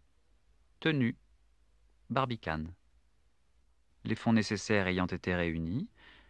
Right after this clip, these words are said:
le capitaine Nicholl avait déjà perdu mille dollars. Après huit mois de travail acharné, les mille cinq cents ouvriers employés au forage avaient terminé.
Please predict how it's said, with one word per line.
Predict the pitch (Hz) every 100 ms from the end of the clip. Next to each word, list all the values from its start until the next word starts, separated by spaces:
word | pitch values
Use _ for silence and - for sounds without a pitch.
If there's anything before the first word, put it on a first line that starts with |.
| -
le | - 101
capitaine | 113 107 95 92 87
Nicholl | 85 - 90 117
avait | 120
déjà | 85 85 85
perdu | 82 76 80
mille | 95 127
dollars. | 107 87 85 - - - _ _ _ _ - - _ _ _ _ _
Après | 202 - 196
huit | 185 170 269
mois | 277 180 147
de | 110
travail | - 107 95 90
acharné, | 87 - 156 175 175 139 - - - - - -
les | 117 135
mille | 226 262
cinq | 214 190
cents | 165 139
ouvriers | 131 117 135 214
employés | 180 117 107 92 90
au | 85
forage | 135 139 175 180 160 - _
avaient | 120 127 143
terminé. | 131 123 107 101 87 82